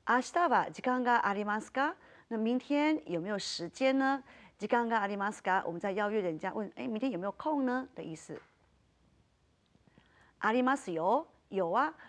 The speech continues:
所以这个又用来做告知，有，我有空，我有时间的意思。実は明日学校で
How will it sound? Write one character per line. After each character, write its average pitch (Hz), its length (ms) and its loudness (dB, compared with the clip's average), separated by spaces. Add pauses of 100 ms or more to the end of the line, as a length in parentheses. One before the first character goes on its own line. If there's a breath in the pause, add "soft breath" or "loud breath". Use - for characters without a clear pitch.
(120 loud breath)
所 - 80 -20
以 175 40 -14
这 220 60 -2
个 190 60 -8
又 214 200 0
用 220 100 -2
来 190 80 -2
做 202 120 -6
告 226 220 -2
知， 254 320 -6
有， 185 340 0
我 202 80 -4
有 190 120 0
空， 214 360 -4
我 202 120 -6
有 190 40 -2
时 175 220 -10
间 269 260 -4
的 - 80 -12
意 160 140 -8
思。 151 260 -12 (1500 soft breath)
実 233 300 -2
は 196 300 2 (360 soft breath)
明 208 140 0
日 208 460 0 (280 soft breath)
学 214 200 0 (120)
校 226 280 0
で 208 380 0